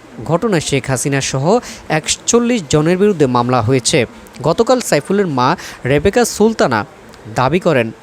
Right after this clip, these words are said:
মামলা শেখ হাসিনা ছাড়াও আওয়ামী লীগের সাধারণ সম্পাদক, সাবেক ও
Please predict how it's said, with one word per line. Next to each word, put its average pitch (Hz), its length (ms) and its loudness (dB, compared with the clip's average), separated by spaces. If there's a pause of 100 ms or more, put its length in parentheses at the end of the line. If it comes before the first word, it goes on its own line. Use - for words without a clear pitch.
(1400)
মামলা 139 300 2
শেখ 143 260 -2
হাসিনা 143 300 -2
ছাড়াও 147 460 2
আওয়ামী 180 220 2
লীগের 220 220 0
সাধারণ 131 340 -2
সম্পাদক, 135 520 -2
সাবেক 131 440 -2 (260)
ও 165 160 4